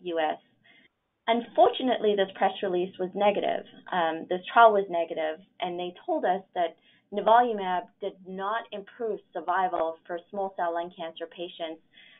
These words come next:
compared to topotecan or amrubicin, and so that tells us that maybe this is not a drug that we're gonna be using alone in the second-line setting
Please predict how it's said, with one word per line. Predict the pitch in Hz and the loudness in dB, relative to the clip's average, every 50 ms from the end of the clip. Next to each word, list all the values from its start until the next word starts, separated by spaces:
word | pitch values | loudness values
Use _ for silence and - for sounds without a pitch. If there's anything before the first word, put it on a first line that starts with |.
| _ _ - - | _ _ -12 -10
compared | 202 190 190 - - - 269 262 277 277 - | -10 -10 -10 -10 -6 -4 -2 -2 -2 -4 -6
to | - 220 - - 220 | -12 -14 -10 -6 -6
topotecan | 175 165 - 185 165 165 - - 190 180 - - 202 165 165 170 170 175 180 - | -6 -4 -4 -6 -6 -6 -8 -10 -12 -12 -10 -10 -10 -8 -8 -8 -8 -10 -12 -8
or | - 180 175 175 165 - 170 | -4 -2 0 0 0 -2 -4
amrubicin, | 170 170 170 165 180 220 233 214 202 202 - 180 170 165 170 175 185 - - - - - - - _ _ - | -6 -6 -6 -2 0 0 0 0 -2 -6 -6 -6 -4 -4 -6 -8 -14 -18 -20 -20 -20 -20 -20 -20 _ _ -6
and | 233 226 233 - | -6 -6 -6 -2
so | - 247 233 233 | 2 2 4 6
that | 233 220 214 214 - - - | 6 4 4 0 -4 -10 -8
tells | - 392 370 339 277 | -6 -6 -4 -4 -4
us | 208 214 - - | -4 -6 -6 -6
that | 190 - - | -8 -8 -8
maybe | - 220 226 240 262 302 330 311 311 277 240 | -8 -6 -4 -4 -2 -2 -4 -4 -4 -4 -2
this | 214 214 214 - 208 | -4 -4 -4 -6 -6
is | 196 | -6
not | 196 196 196 208 220 220 | -4 -2 0 0 2 2
a | 214 190 | 0 -2
drug | - 196 190 185 - - | -2 0 0 0 0 -2
that | 175 175 - | -4 -6 -6
we're | - 180 170 - | -6 -8 -8 -8
gonna | 175 180 180 | -8 -8 -8
be | 180 185 175 175 175 180 | -8 -8 -8 -6 -6 -8
using | 175 170 185 175 165 - | -8 -8 -10 -10 -8 -4
alone | - 180 175 180 190 202 208 202 190 180 175 170 | -4 -2 -2 0 2 4 4 4 2 0 -2 -6
in | 170 175 | -8 -8
the | 170 - _ | -8 -8 _
second-line | - 196 202 - - 180 170 165 160 156 - - | -8 -8 -6 -8 -8 -10 -8 -8 -10 -10 -10 -6
setting | 175 165 160 165 160 165 | -6 -4 -4 -4 -8 -10